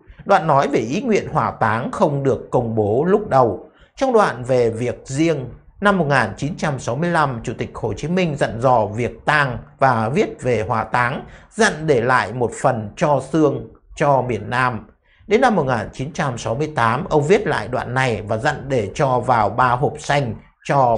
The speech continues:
Bắc, Trung, Nam, mỗi miền một hộp. Hai chục năm sau, Bộ Chính trị Cộng sản Việt Nam dưới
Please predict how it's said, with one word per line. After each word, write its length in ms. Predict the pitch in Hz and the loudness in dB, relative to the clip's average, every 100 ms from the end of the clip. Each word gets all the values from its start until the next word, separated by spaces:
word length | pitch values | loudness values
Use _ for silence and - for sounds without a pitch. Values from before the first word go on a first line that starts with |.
| 117 | 2
Bắc, 120 | 214 - - | 0 -2 -4
Trung, 260 | 156 127 127 | -4 -2 0
Nam, 360 | 139 131 101 - | 2 0 -4 -6
mỗi 220 | 117 131 | -4 -2
miền 300 | 185 160 110 | 0 0 0
một 120 | 101 - | -6 -2
hộp. 200 | 127 113 - - _ _ - _ _ _ - _ - - | 0 0 -4 -18 _ _ -20 _ _ _ -20 _ -20 -10
Hai 240 | - 143 127 | 2 2 2
chục 200 | 135 120 | -2 -4
năm 200 | 120 113 | -6 -2
sau, 440 | 131 120 104 - - - | 4 4 2 -4 -14 -4
Bộ 120 | 160 | -2
Chính 160 | 220 302 | 0 0
trị 260 | 214 120 | -2 -2
Cộng 180 | - 139 | -4 -2
sản 260 | - 127 101 | -2 -2 -2
Việt 180 | 107 135 | -4 0
Nam 300 | 135 117 | 0 2
dưới 140 | 127 | 0